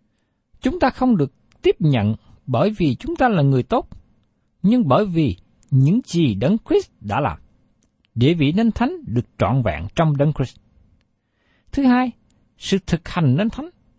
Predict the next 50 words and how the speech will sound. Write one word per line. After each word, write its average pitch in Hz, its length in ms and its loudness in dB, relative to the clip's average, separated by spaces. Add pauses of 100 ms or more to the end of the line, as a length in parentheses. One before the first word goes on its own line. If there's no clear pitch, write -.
(200)
là 147 120 2
do 190 240 2
nơi 247 200 4
Đức 240 220 -4
Thánh 311 120 -4
Linh 254 260 2
làm 156 260 2
việc 131 240 -2
trong 240 160 0
lòng 147 260 4
chúng 240 160 -4
ta, 240 160 0 (560)
giúp 262 180 -2
chúng 311 180 -2
ta 254 140 4
được 127 240 0
nên 226 240 4
thánh 285 320 -4 (160)
trong 240 200 2
sự 98 540 -2
ăn 220 240 2
ở 113 400 -2 (140)
và 113 300 -2
bước 143 220 -2
đi. 165 140 0 (720)
Sự - 180 0
thực 180 220 -2
hành 170 180 2
nên 233 140 2
thánh 320 300 -6
sẽ - 220 -4
không 254 260 -4
bao 254 140 2
giờ 156 320 2
được 117 220 -6
trọn 123 300 0
vẹn 101 300 -4 (240)
khi 240 140 -4
nào 139 360 0
thân 220 240 2
thể 92 200 -4
chúng 220 200 -6
ta 214 240 -2 (120)
còn 131 320 0
trong 175 200 0
bản 82 160 -8 (100)
thánh 262 220 -6
xác - 200 -6
thịt. - 120 -8 (1300)
Và 208 80 0